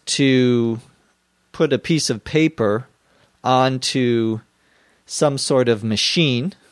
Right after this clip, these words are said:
We would call it a scanner, S C A N N E R, and that converts or changes the picture into an electronic format.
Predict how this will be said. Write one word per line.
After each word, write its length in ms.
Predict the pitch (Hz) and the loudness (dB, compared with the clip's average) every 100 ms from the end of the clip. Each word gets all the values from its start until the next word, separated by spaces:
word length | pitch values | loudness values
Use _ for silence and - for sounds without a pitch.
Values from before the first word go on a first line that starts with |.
| _ _ _ | _ _ _
We 120 | 117 110 | -2 0
would 180 | 104 | 0
call 300 | - 127 117 | -2 0 2
it 100 | 110 | 2
a 60 | 104 | 0
scanner, 720 | - - 135 127 117 101 175 - _ _ - - _ _ _ _ | -4 -2 0 2 0 -2 -6 -8 _ _ -20 -20 _ _ _ _
S 200 | - 120 | 0 0
C 340 | - - 120 117 | 0 -2 2 4
A 240 | 110 110 | 4 0
N 260 | - 120 113 | 0 -2 -2
N 440 | - 113 98 95 - | -2 -2 -2 -6 -6
E 240 | 147 170 - | -2 0 0
R, 400 | 98 92 123 202 _ _ _ _ _ _ _ | -2 0 0 -2 _ _ _ _ _ _ _
and 580 | 139 139 139 135 135 127 - _ - | 0 2 4 2 0 -4 -12 _ -8
that 440 | 131 131 135 - _ _ - | 0 2 0 -4 _ _ -8
converts 960 | - 139 117 139 185 - - - - _ - | -2 -2 0 0 0 -2 -2 -2 -4 _ -2
or 120 | 110 | 0
changes 920 | - - 170 175 180 147 131 120 - - - - | 0 -2 0 2 2 2 0 0 -6 -12 -10 -6
the 80 | |
picture 580 | 107 - 185 - 139 120 | -4 -2 -4 -2 0 2
into 600 | - 131 127 - 127 117 | 0 -2 -2 -2 0 0
an 120 | 117 120 | 0 0
electronic 960 | 107 117 - - - 143 127 107 - - _ _ _ _ | 2 0 0 -6 0 2 2 -2 -8 -20 _ _ _ _
format. 720 | - 185 156 110 - - | -4 0 0 0 -4 -10